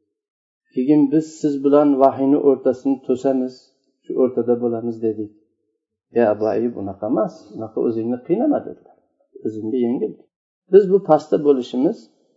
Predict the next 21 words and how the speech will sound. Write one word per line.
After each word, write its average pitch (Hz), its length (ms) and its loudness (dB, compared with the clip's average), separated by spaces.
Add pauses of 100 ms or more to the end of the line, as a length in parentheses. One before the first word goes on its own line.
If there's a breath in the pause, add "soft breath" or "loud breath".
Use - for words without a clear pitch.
(380)
ziyoratchilar 135 760 4
va 143 100 0
odamlardan 123 760 0
ko'p 143 240 0
kelishligiga 110 600 -6
shu - 200 -14
past, - 280 -12 (140)
bizga 110 320 -12 (280)
pastki - 320 -18
tabaqa 98 380 -12
yaxshiroq". - 460 -16 (1000)
Yana 175 300 6
Abu 151 240 4
Ayyub 143 380 2 (320)
roziyallohu 127 580 2
anhu 123 260 -6
Rasululloh 123 380 -4
sollallohu 117 280 -4
alayhi 110 120 -6
vasallamni 117 420 -6
buyruqlariga 110 600 -4